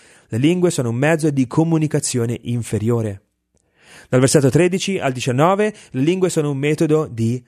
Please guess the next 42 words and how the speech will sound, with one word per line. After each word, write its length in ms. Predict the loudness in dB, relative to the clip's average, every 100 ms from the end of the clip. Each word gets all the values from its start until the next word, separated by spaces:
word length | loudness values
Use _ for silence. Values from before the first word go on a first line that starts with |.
| -8
lode 420 | -2 -2 -2 -8
inferiore." 680 | -8 -4 -2 2 2 2 -4 -10 -10
Dal 120 | -2
versetto 280 | 0 0 2
venti 220 | 2 2
al 60 | 0
venticinque, 460 | -2 -2 -2 2 2
"Le 60 |
lingue 320 | 2 2 2
sono 260 | 2 2 0
un 60 | 0
metodo 320 | 0 0 0
di 120 | 2
evangelizzazione 840 | 0 0 -2 -2 -2 -2 -6 -8 -6
inferiore." 800 | -6 -2 0 2 2 -2 -6 -12 _ -20 -6
Il 160 | -2 2
capitolo 300 | 2 4 2
quattordici, 680 | 2 2 2 0 0 -4 -6
il 40 |
quattordicesimo 540 | -4 -2 -2 0 -2 0
capitolo, 320 | 0 0 0
vuole 160 | 0 0
dimostrare 540 | 0 0 0 0 0
che 100 | -2
sono 140 | -2
inferiori 500 | -4 -2 -2 0 0
nella 220 | 0 0 0
comunicazione, 760 | 0 0 0 2 2 2 -2 -6 -18
che 80 | -8
sono 120 | -6
inferiori 380 | -4 -2 0 0
nella 180 | 2 2
loro 340 | 2 2 0 -4 -4
lode 480 | 2 2 2 0 -2
ed 100 | -2
inferiori 420 | -4 -2 -2 -2
nell'evangelizzazione. 840 | 0 0 0 0 -2 0 0 0
È 20 | -2
per 120 | -2
questo 280 | 0 0 -2
che 100 | 0
dice, 420 | -2 0 0